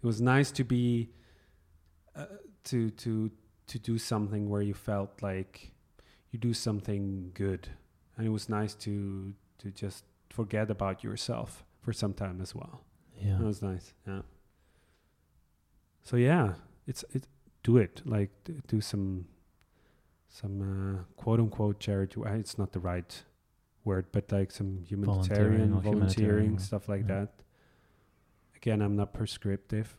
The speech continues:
Speaker 1: I haven't done a lot, but, uh, it was very good. But help others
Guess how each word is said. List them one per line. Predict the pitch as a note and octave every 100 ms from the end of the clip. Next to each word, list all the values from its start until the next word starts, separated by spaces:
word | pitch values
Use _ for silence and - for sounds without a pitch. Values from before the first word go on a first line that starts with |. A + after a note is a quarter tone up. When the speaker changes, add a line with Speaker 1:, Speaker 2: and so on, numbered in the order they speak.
| -
Speaker 1:
I | G2+
haven't | F#2+ G2 G#2+
done | G#2 G2
a | G2
lot, | F#2 F#2+ - B2 -
but, | G#2 -
uh, | G2+ F#2+ G#2+
it | -
was | G#2+ G2
very | A2+ G2+ F#2+
good. | - F#2+ - - - - -
But | - -
help | - D3+ D#3+ -
others | A2+ B2+ C#3 D#3+ -